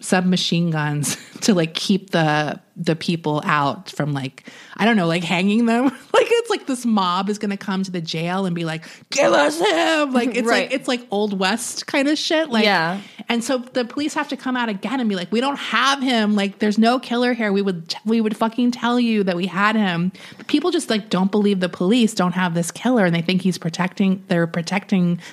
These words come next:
Speaker 1: the killer for some reason, which is insane. And there's zero evidence that they did that at all. They're basically now waiting for the next three-week period to come
Speaker 2: Oh,
Speaker 1: around,
Speaker 2: boy.
Speaker 1: right? But nothing happens.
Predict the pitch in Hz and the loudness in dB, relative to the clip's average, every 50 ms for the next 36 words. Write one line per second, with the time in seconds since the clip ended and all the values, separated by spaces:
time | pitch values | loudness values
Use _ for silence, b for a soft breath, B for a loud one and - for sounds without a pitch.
0 | B - 180 - - 180 185 196 214 208 269 240 247 262 254 254 262 269 254 269 | B -4 -4 -2 0 2 2 2 2 2 0 -2 0 0 0 2 2 2 0 0
1 | 269 269 262 254 233 208 196 190 202 185 190 185 180 - 180 170 170 165 165 165 | 0 0 0 0 0 -2 0 0 0 2 2 2 2 0 0 0 0 0 0 -2
2 | 165 B B B B B 185 180 170 165 160 160 170 170 165 165 170 160 160 156 | -4 B B B B B 0 2 2 2 2 2 4 4 4 4 2 2 2 2
3 | 147 160 156 156 156 151 156 - - _ _ _ _ - 160 165 165 156 151 151 | 2 0 0 0 0 -2 -4 -6 -10 _ _ _ _ -4 -2 0 0 2 2 2
4 | 156 151 147 147 - 160 151 147 151 151 151 151 151 147 147 147 156 185 220 233 | 2 2 0 -2 -2 -2 -2 -2 -2 -2 -2 -2 -2 0 0 0 2 2 0 0
5 | - - - _ _ B B B B B B B B B B - 220 220 208 214 | -2 -8 -18 _ _ B B B B B B B B B B 0 2 4 4 4
6 | 226 233 233 302 - - 254 240 214 196 185 185 185 185 175 175 170 170 175 170 | 2 2 2 0 0 2 2 4 4 4 4 4 2 2 2 2 0 0 0 -2
7 | - 175 165 160 160 156 156 160 - - - 147 151 151 147 170 190 - - - | -2 0 0 0 0 0 -2 -4 -6 -4 -2 -2 -2 -2 -2 -2 -4 -4 -4 -4
8 | 277 277 277 262 226 202 190 190 185 180 185 - _ _ - - - 165 165 - | -2 0 0 2 2 2 0 0 -2 -4 -10 -16 _ _ -8 -6 -4 -4 -4 -2
9 | 165 160 160 180 180 190 147 143 185 180 180 170 156 147 151 156 160 175 190 - | 0 2 2 4 4 2 4 4 4 4 4 4 2 2 2 2 0 0 -2 -4
10 | B B B B B B B _ _ - 254 311 294 - - - _ _ _ _ | B B B B B B B _ _ 0 2 2 0 -2 -8 -16 _ _ _ _
11 | _ _ - 196 185 185 196 196 190 170 160 156 165 165 - - - - - 180 | _ _ 0 2 2 2 0 0 0 0 0 0 0 -2 -2 -4 -4 -4 -6 -8
12 | - - - | -10 -12 -16